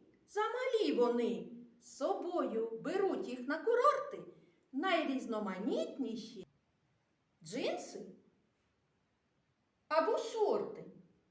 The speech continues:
Молодці, малята!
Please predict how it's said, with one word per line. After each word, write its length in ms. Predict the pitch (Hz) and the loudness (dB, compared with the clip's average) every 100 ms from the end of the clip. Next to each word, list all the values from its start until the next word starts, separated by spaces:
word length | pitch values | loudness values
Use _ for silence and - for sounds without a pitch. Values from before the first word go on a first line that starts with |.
| _ _ _ _ _ _ _ _ _ _ _ _ _ _ _ _ _ _ 262 | _ _ _ _ _ _ _ _ _ _ _ _ _ _ _ _ _ _ -4
Молодці, 680 | 262 262 254 254 - 320 | 0 2 0 -2 -2 0
малята! 600 | 277 220 190 160 - - | 0 0 -2 -6 -8 -16